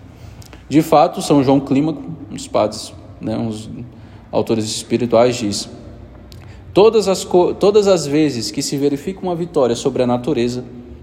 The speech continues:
é necessário reconhecer a presença daquele que está acima da natureza, ou seja, sem graça divina." Sem a graça divina, ninguém pode ser casto. Ninguém, né?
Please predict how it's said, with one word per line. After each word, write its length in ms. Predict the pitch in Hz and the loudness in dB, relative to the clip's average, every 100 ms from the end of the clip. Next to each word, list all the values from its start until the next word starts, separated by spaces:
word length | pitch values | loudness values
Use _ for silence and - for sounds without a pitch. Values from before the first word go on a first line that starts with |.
| - | -12
é 80 | 113 | -4
necessário 580 | 117 123 135 - 123 117 | -2 -2 -4 0 2 2
reconhecer 680 | 123 147 151 151 - 113 113 - - - | -2 -4 -4 -4 -6 -8 -10 -18 -20 -16
a 80 | - | -10
presença 560 | 117 131 120 127 139 - | -2 2 2 2 -2 0
daquele 340 | 127 120 120 | -2 0 -4
que 100 | 120 | -4
está 180 | 120 120 | -4 -2
acima 400 | 120 - 165 160 | -2 -4 -6 -4
da 120 | 143 | -4
natureza, 420 | 139 - 117 101 110 | -6 -6 -6 -4 -4
ou 80 | |
seja, 460 | 123 - 156 156 160 - - - | -4 0 2 2 -2 -6 -16 -12
sem 280 | - 156 170 | -4 -2 2
graça 340 | 131 135 - | 4 4 0
divina." 420 | 139 143 117 117 | -6 -4 -2 -4
Sem 160 | 117 151 | -2 -2
a 40 | |
graça 280 | 135 127 143 | 2 2 0
divina, 300 | 131 120 120 | -4 -4 -2
ninguém 400 | 127 156 120 127 | -2 -2 -2 -4
pode 240 | 117 113 | -2 -4
ser 120 | - 107 | -6 -12
casto. 440 | - - - - - - - - - | -12 -12 -16 -20 -20 -20 -20 -20 -16
Ninguém, 300 | 123 107 - - - - - - - - | -12 -10 -12 -16 -20 -20 -20 -20 -20 -18
né? 160 | 50 | -16